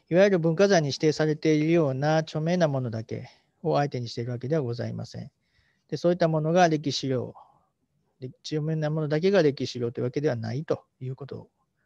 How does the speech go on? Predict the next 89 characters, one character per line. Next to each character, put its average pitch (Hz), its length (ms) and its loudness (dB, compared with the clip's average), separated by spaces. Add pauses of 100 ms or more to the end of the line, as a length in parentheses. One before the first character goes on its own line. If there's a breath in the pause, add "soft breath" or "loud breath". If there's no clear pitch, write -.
(140)
こ 180 100 -4
れ 180 80 2
が 175 100 4
大 156 200 6
事 120 240 -6
な 123 160 -8
わ 120 100 -8
け - 80 -14
な 107 140 -12
ん 107 40 -12
で 107 100 -12
す。 - 180 -20 (960 soft breath)
つ - 100 -10
ま 156 120 2
り、 156 160 -2
昔 160 320 0
の 175 80 2
人 190 160 0
の 156 100 0
暮 156 160 0
ら 147 60 4
し 143 160 -6
ぶ 143 140 0
り、 143 220 -4 (640 soft breath)
あ 143 120 2
る 156 80 2
い 147 60 4
は 139 120 4
地 156 220 0
域、 135 320 -6 (200)
家、 147 320 0 (120)
個 170 160 0
人 160 140 -2
の 135 100 -2
歴 131 200 -4
史 - 120 -6
を 131 80 -4
知 - 160 -8
る 160 240 -4 (180)
手 147 120 -2
が 170 100 2
か 160 140 0
り 143 80 -4
に 131 40 -6
な 123 120 -4
る 123 60 -6
よ 151 100 -2
う 156 40 -2
な 135 80 -4
も 120 140 -8
の 123 100 -8
は 117 80 -10
す - 140 -12
べ 196 140 0
て、 170 260 0 (260 soft breath)
ま 135 60 -6
あ、 135 60 -4
私 135 160 -6
た 135 100 -4
ち - 60 -8
は 135 60 -2
一 123 140 -6
応 120 60 -6
歴 123 220 -8
史 - 80 -10
資 156 60 -6
料 131 100 -2
と 117 100 -10
み 127 100 -8
な 156 160 -4
し - 60 -12
て 127 100 -12
で 139 100 -16
す - 160 -18
ね、 147 200 -10 (600 soft breath)
レ 117 80 -10
ス - 140 -18
キ 117 80 -14
ュ 110 40 -12
ー - 20 -20
対 110 140 -8
象 120 160 -12
に 165 120 -6
し - 80 -12
て - 200 -6
お 120 80 -10
り 117 100 -14
ま 120 140 -14
す。 - 280 -20